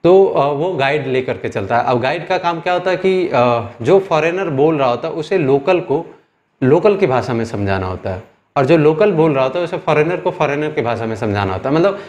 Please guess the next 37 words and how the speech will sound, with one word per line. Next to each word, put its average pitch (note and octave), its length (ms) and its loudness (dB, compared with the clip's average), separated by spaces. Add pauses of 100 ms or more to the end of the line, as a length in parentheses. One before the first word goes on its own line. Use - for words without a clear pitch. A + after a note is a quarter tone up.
(200)
गाइड D#3 320 -2
as D3+ 140 -2
a E3+ 120 0
intermediate E3 600 -2 (220)
काम D3+ 220 0
करता E3 280 -4
है E3+ 280 -4
लोकल D#3 460 2 (160)
और D3+ 440 -2 (120)
फॉरेनर C3 320 -2
के - 160 -4
बीच G2 260 -10
में। F#2 160 -8 (520)
तो F#3 60 4
उसी A3 160 4
तरह A3+ 200 4
कंपाइलर, D#3+ 500 -2
कंपाइलर F3 540 -2
का G#3+ 120 -2
काम G3+ 280 0
क्या G3+ 120 -2
होता G#3 180 -2
है G3+ 60 -4
कि G#3 120 -6
ये F#3 380 0
जो G#3 140 -2
हमारा G3+ 260 0
सी G3+ 200 -2
लैंग्वेज B2+ 420 -2
है, A2+ 200 -6
ये, G3+ 360 0 (400)
अ, C#3+ 120 2
सी G3 200 0
लैंग्वेज A3 380 0
क्या G#3+ 100 4
होता G#3+ 220 2
है, - 320 -2